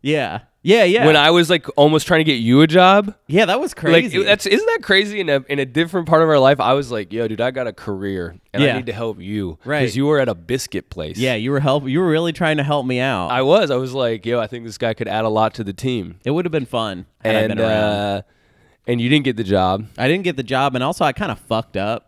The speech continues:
Speaker 1: even just trying to get the job.
Speaker 2: It's okay. That
Speaker 1: I
Speaker 2: place sucked.
Speaker 1: I didn't, I, to be honest, I really didn't like the vibe.
Speaker 2: No.
Speaker 1: And I felt like I
Speaker 2: But
Speaker 1: wasn't trying that hard because of
Speaker 2: But
Speaker 1: the
Speaker 2: you
Speaker 1: vibe.
Speaker 2: should've.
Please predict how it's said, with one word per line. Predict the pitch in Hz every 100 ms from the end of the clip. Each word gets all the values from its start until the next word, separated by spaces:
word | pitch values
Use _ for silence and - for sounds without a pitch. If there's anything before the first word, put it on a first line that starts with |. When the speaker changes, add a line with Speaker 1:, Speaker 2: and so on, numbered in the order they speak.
| _
Speaker 1:
even | 107 117 110 113 110
just | 117 -
trying | 120 120
to |
get | 113 120
the | -
job. | 123 123 123
Speaker 2:
It's | 131
okay. | 110 101 90 90 92 -
That | 143
Speaker 1:
I | 160
Speaker 2:
place | 139 -
sucked. | - 95 95 -
Speaker 1:
I | 175
didn't, | 233 277 233 -
I, | 175 214 - -
to | 180
be | 190
honest, | 175 202 214 - -
I | 143
really | 123 127 165 190 185
didn't | 170 98
like | 123 123 -
the | 90
vibe. | 85 80 92 113 135 147 147 139
Speaker 2:
No. | 180 139 85
Speaker 1:
And | 123 123
I | 127
felt | 143 139
like | 143 151
I |
Speaker 2:
But | 117
Speaker 1:
wasn't | 117 117 117 104
trying | - 110 101 101 98 92
that | 82 90
hard | 87 85 -
because | 87 92 78
of | 87
Speaker 2:
But |
Speaker 1:
the | 123
Speaker 2:
you | 123
Speaker 1:
vibe. | -
Speaker 2:
should've. | 151 156 123 113 120 -